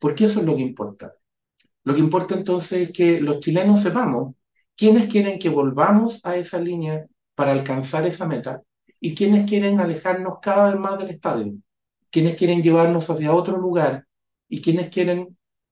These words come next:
impedir que alguna vez logremos terminar esta carrera de la maratón. Aprovechando la imagen de maratón y por lo tanto la imagen griega, sería bueno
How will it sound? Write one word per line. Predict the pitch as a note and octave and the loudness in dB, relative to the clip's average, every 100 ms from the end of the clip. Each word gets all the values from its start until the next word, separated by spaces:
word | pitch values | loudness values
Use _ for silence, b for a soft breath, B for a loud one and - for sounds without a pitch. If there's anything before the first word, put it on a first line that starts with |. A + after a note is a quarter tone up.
| _ | _
impedir | F3 F3 F3+ F3 A3+ A3 - | -2 0 2 4 4 2 -2
que | D3+ | -4
alguna | D3 D#3+ D#3+ | -2 -2 -2
vez | E3 E3 | 0 0
logremos | E3 D#3+ F3+ E3 D#3 D#3 _ | 0 -2 -2 -4 -6 -10 _
terminar | E3 D3+ D#3 F3 F3 D3 - _ _ _ _ _ - | -6 -4 -2 -2 -4 -6 -12 _ _ _ _ _ -6
esta | D#3 D#3 D3+ | -4 -2 -2
carrera | D3+ D#3+ D#3+ D#3 | 0 0 0 0
de | D3+ | -2
la | D3 | -4
maratón. | D3 C#3+ C#3 A2 - _ _ _ _ _ _ | -8 -8 -6 -8 -10 _ _ _ _ _ _
Aprovechando | - C3 C3+ C#3 E3+ E3+ E3+ | -6 0 2 2 0 0 2
la | E3+ | 2
imagen | D#3+ D#3+ D#3+ E3+ | 2 0 -2 -6
de | D3+ | -4
maratón | C#3 C3+ C3+ E3 C3+ C#3 - _ _ _ _ | -4 -4 -2 -2 -2 -8 -16 _ _ _ _
y | B2+ | -8
por | B2 | -6
lo | B2+ | -4
tanto | C3+ C#3+ C#3+ | -2 -4 -2
la | D3 | -2
imagen | C3+ C3+ C3+ D3 C#3+ C#3 _ _ | -2 -2 -4 -8 -10 -12 _ _
griega, | - D3+ D#3 B2 C3 - _ _ _ _ | -6 -2 -2 -2 -6 -10 _ _ _ _
sería | - E3 F#3+ | -2 2 2
bueno | G3+ D3+ C3 - | 2 2 -2 -8